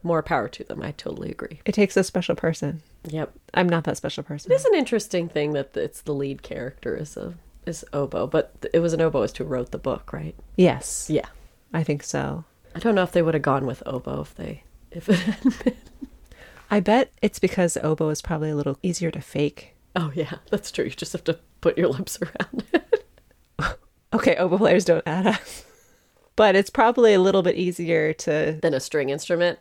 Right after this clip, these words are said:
Speaker 1: Uh,
Speaker 2: I don't know. What do you think? Do you think that she played oboe?
Speaker 1: No.
Speaker 2: Okay.
Speaker 1: I don't know. Maybe we should look into this.
Speaker 2: Maybe we should.
Speaker 1: Maybe she knew how to play oboe. Maybe she played it, like, in high school or something.
Speaker 2: I mean, it was convincing enough to me.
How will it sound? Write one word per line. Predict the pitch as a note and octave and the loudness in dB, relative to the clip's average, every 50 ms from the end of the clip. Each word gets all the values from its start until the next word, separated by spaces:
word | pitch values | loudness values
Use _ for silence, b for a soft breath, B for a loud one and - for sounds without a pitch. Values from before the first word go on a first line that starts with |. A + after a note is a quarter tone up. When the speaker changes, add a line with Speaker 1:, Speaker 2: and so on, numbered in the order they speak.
| - | 0
Speaker 1:
Uh, | - F3 - | 2 2 2
Speaker 2:
I | A3+ | 2
don't | C4+ D#4+ E4+ E4+ | 0 -2 -2 0
know. | F#4+ G4+ | 0 2
What | B3 G#3+ A3 | 4 4 4
do | A#3+ | 4
you | C4+ D#4+ E4 | 4 2 2
think? | - D#4 A3+ F#3+ F3 | 4 2 2 2 0
Do | - - | -2 0
you | A3+ A3+ | 0 4
think | - A#3 C4 - | 4 2 2 2
that | D4 - | -2 -4
she | - - - C4 | -2 0 -2 -2
played | - - - A3 C4+ A#3+ | -2 0 2 2 2 2
oboe? | - E3+ F3+ G3 G3 - C#4+ E4+ F4 F#4 G4 G#4 _ _ - | 2 0 0 0 0 0 -2 -2 0 -2 -6 -8 _ _ -6
Speaker 1:
No. | F3 E3 D3+ - - - _ _ _ _ _ - F3+ | -2 -2 -2 -2 -4 -12 _ _ _ _ _ -10 -10
Speaker 2:
Okay. | E3+ - E3+ D#3 - D#3 - _ _ - | -10 -8 -10 -14 -14 -16 -20 _ _ -4
Speaker 1:
I | - A3+ | -4 -2
don't | A3+ B3+ D4 | -2 -2 -2
know. | G4 F#4+ - - _ _ _ _ _ - | -2 -4 -4 -6 _ _ _ _ _ -2
Maybe | G3 G3+ G#3 A3 | 0 2 4 4
we | G#3 G#3 | 2 2
should | - - F#3 | 0 -2 -6
look | F#3+ - G#3 | -4 -2 -2
into | F#3+ E3 C3+ | -2 -2 0
this. | A2 G#2+ C3+ - - - - - _ _ _ _ - | -2 -2 -2 -4 -10 -16 -16 -18 _ _ _ _ -4
Speaker 2:
Maybe | A3 A#3 B3+ B3+ G4 F#4+ | 2 2 2 2 2 2
we | F#4 C#4+ | 2 0
should. | - - - F#3+ G3 F#3 D3+ C#3+ D#3+ E3 D#3 _ _ - | 0 0 0 0 0 2 0 0 -2 -4 -10 _ _ -8
Speaker 1:
Maybe | F#3 E3+ F#3 | -8 -8 -8
she | - - F#3 F3+ | -6 -6 -6 -6
knew | G3+ G3 | -6 -6
how | F#3 E3 | -6 -8
to | C#3+ | -8
play | - - - - | -8 -10 -10 -10
oboe. | - - - - D3+ - - | -10 -12 -12 -12 -14 -8 -6
Maybe | G3 G3 A#3 | -2 -2 -2
she | A3 - | -4 -2
played | - B3 B3 A#3+ | 2 2 4 4
it, | A#3 - | 4 4
like, | A#3 A#3 A3+ | 4 2 2
in | A#3 G3 | 2 0
high | F3 G3+ G#3+ | 4 2 2
school | G#3+ - - - - | 2 0 -8 -10 -10
or | - | -10
something. | - - - - - - - - - | -10 -10 -14 -14 -14 -16 -16 -12 -8
Speaker 2:
I | G3+ | -4
mean, | G3+ G#3+ G#3+ G#3+ | 0 0 2 2
it | A#3 - | 4 4
was | B3+ A#3+ - - _ _ - | 4 2 2 -4 _ _ -10
convincing | - G#3+ G#3 G3+ G3+ F#3+ - - G3 F3 | -8 -6 -2 -2 -2 -4 -2 -4 -4 -2
enough | E3 E3+ E3 - | -2 -4 -4 -6
to | - - D3+ | -6 -8 -8
me. | D3 D#3 D#3 D#3+ - - - - D3 D3 - | -6 -6 -8 -8 -8 -10 -10 -12 -12 -14 -16